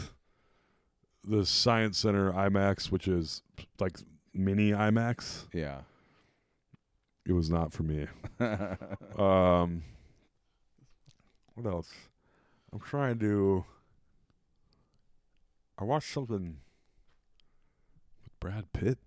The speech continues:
Speaker 1: I feel like. I don't know. I've been
Speaker 2: Oh.
Speaker 1: renting so many movies 'cause I'm not,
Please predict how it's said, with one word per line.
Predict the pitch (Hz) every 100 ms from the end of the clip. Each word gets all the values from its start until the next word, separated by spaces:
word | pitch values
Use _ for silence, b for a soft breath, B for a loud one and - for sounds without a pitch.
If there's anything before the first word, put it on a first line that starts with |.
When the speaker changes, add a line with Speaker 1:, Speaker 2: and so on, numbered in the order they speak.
| - -
Speaker 1:
I |
feel | - 131 135
like. | 139 123 - b b b b b _ _ b b b -
I | 143
don't | 123
know. | 117
I've | 117
been | 135 123
Speaker 2:
Oh. | 120
Speaker 1:
renting | 120 113
so | 101 - 123 117
many | 113 110
movies | 98 98 90 -
'cause | 104
I'm | 107 104
not, | 107 104 -